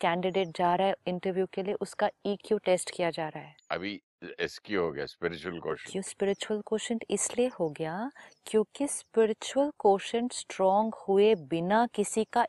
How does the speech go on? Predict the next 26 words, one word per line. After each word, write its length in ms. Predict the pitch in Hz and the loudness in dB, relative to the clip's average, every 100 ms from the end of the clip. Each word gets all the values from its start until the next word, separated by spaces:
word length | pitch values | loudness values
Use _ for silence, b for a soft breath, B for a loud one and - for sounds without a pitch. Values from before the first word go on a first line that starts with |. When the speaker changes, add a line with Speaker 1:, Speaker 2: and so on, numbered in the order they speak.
| - | 0
Speaker 1:
इमोशनल 580 | 185 185 202 - 233 240 | 0 4 2 2 0 0
क्वोशंट 560 | - 190 190 - 226 | 2 0 0 -4 -6
स्ट्रॉन्ग 520 | - - 185 185 202 - | -6 -6 -2 0 -2 -6
हो 300 | - 214 226 | -2 2 4
नहीं 220 | 185 156 | 2 -2
Speaker 2:
हो 60 | |
नहीं 140 | 139 - | -6 -8
Speaker 1:
सकता। 280 | - - - | -10 -16 -16
Speaker 2:
सकता 140 | - | -18
है। 160 | 50 - _ _ _ _ _ _ _ _ - | -20 -20 _ _ _ _ _ _ _ _ 0
Speaker 1:
हो 100 | 269 | 2
नहीं 140 | 254 196 | 2 -2
सकता, 480 | - - - - - B B B - | -10 -12 -16 -18 -20 B B B -4
क्योंकि 520 | - 220 - 269 339 381 _ _ _ | 2 2 0 -4 -2 -6 _ _ _
स्पिरिचुअल 640 | - - 233 240 269 285 - | -2 2 2 2 0 -2 2
क्वोशंट 480 | 240 - 254 254 - | 2 2 -2 -4 -6
मीन्स 380 | 233 247 285 - _ _ | -4 -2 -4 -6 _ _
सोल 440 | - - 240 254 | -6 2 4 4
कितनी 380 | 247 233 - 208 | 2 -2 -2 -4
स्ट्रॉन्ग 420 | - - 170 139 | -4 0 0 0
है, 240 | - - - _ _ _ _ _ _ _ _ _ _ _ _ _ - | -6 -16 -20 _ _ _ _ _ _ _ _ _ _ _ _ _ -10
that 120 | 180 | -2
is 200 | 262 262 | 0 0
spiritual 500 | - 285 277 - 190 - | 2 2 2 2 2 2
quotient, 380 | 131 - 151 151 | -4 -6 -10 -14
कि 100 | - | -6